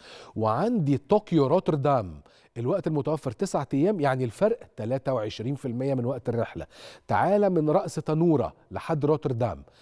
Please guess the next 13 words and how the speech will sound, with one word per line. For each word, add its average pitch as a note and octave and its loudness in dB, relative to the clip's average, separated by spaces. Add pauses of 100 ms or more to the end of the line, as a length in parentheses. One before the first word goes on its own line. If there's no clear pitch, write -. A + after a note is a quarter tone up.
(240)
الفرق F3 0
بتاعنا D#3+ -4
قد A2 -6
إيه؟ C3+ -4 (200)
أربعتاشر C3 -2
يوم، A#2+ -2 (760)
بالنسبة F3+ -2 (260)
اتنين C#3 -4
وأربعين A#2+ -2
في - -4
المية G#2 -2 (240)
فرق. A2+ -2 (460)
طيب G#2+ 0